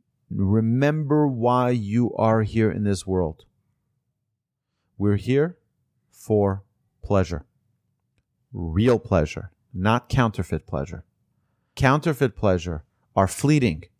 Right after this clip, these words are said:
They disappear in a moment. They're here now and they're gone in a second. Real pleasure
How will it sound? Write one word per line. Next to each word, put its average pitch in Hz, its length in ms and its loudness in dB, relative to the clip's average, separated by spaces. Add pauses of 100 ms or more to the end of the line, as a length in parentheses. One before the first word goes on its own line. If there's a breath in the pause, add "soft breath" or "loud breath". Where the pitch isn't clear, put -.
(480)
They 98 140 2
disappear 156 600 0
in 143 80 0
a 139 40 -2
moment. 127 500 -2 (360)
They're 107 160 2
here 156 260 0
now 185 240 2
and 156 100 0
they're 110 140 2
gone 127 300 -2
in 131 120 -2
a 123 40 0
second. - 380 -6 (1800)
Real 143 420 2
pleasure 95 560 0